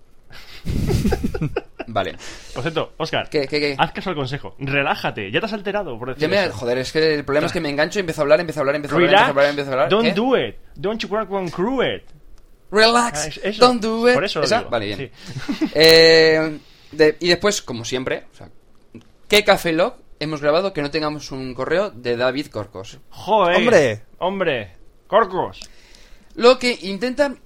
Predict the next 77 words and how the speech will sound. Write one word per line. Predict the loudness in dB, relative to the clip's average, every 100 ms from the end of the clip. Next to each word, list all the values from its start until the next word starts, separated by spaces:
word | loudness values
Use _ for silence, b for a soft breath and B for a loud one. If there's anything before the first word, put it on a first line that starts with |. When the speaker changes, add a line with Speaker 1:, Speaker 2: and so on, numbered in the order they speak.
| -14
Speaker 1:
un | -8
poco | -4 -4
metérselo | -4 -6 -8 -8
así | -10
como | -10 -8
una | -6 -6
cuchilla | -8 -10 -4 -4
por | -2
detrás | -4 -8
a | -4
Fran, | -2 -2 -6
de | -8 -8 -10
cómo | -8 -6
es | -2
que | 2 2 0 -14
s-, | -14 -14 -8
comprarse | -4 6 6 6 4 4
Speaker 2:
Uy, |
te | 4
va |
a | 4
Speaker 1:
un |
Speaker 2:
meter, | 6 8 6
Speaker 1:
iPod. | 6 6
Speaker 2:
te |
va | 6 2
a |
meter | 0 -2 -4
una | -4 -6
cuchilla | -8 -6 -4
por | -4 -4
detrás. | -4 -2
Speaker 3:
A | 2
ver, | 4 4
Speaker 1:
Que | 4
aunque | 4
Speaker 3:
sí. | 4
Speaker 1:
nos | 2
dice | 0
que | -2
son | 2
cuatrocientos | 2 2 -2 -4
euros, | -4 -4 -4
no | -4 -6
costaba | 2 4 4 2 -4
doscientos | -6 -6 -6
cincuenta | -6 -2 -2 0
y |
nueve, | 4 4 4 b b
y | -4
que | 4
ahora | 6
Speaker 3:
Sí. | 6
Speaker 1:
acaban | 2
de | -2
salir | 0 0
los | 0
nuevos. | -4 -4 -4
Speaker 3:
Que | -2
no |
me | 0
compré | 0 -2 4 6 6
el | 4 0
que |
valía | 0 2 2
cuatrocientos | 0 -2 -6 -6 -4 -4
euros, | -6 -8
me | -10
compré | -6 -2 0
el |
que | 4
valía | 4 4 4
doscientos | 2 -2 -2 -4
cincuenta | -2 -4 -4
y |
seis | -6 -6 -6
euros. | -10